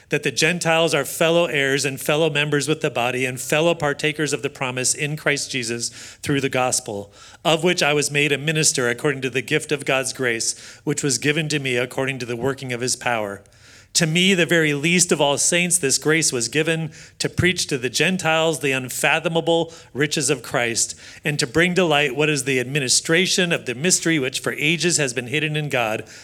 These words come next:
who created all things, in order that the manifold wisdom of God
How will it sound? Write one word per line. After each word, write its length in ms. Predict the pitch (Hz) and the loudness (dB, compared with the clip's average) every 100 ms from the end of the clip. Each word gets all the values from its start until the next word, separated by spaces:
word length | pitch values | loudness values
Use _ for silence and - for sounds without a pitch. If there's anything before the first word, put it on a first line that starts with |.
| - | -6
who 100 | 143 | -6
created 440 | - 135 131 127 | -2 0 0 0
all 160 | 120 117 | 0 0
things, 600 | - 139 107 104 - - _ - - - | 0 -2 -2 -8 -10 -10 _ -20 -20 -4
in 140 | 147 151 | -2 2
order 360 | 175 185 147 | 4 6 4
that 200 | 123 127 | 2 0
the 80 | 127 | 0
manifold 680 | 127 139 165 165 165 160 151 | 0 2 2 2 2 0 4
wisdom 360 | 151 147 160 127 | 2 2 0 0
of 160 | 120 | 0
God 420 | 135 123 107 101 | 0 2 0 -4